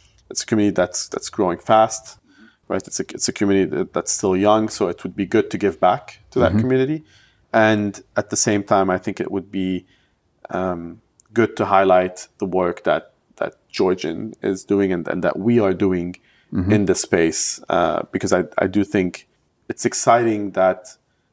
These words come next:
Speaker 1: that we are able to, as a startup, do this sort of cutting edge work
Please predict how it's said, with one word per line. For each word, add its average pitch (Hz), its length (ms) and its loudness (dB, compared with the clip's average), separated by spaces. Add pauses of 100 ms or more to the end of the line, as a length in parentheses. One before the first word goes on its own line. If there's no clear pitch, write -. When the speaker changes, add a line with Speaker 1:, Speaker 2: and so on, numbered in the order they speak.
(380)
Speaker 1:
that - 160 -2
we 104 120 2
are 95 380 2 (300)
able 101 480 2 (140)
to, 107 260 0
as 107 180 4
a 104 60 -8
startup, 92 760 -2 (580)
do 104 200 2
this - 500 -2 (180)
sort - 260 -4
of - 120 -6
cutting 104 340 0
edge 82 300 -6
work 92 420 0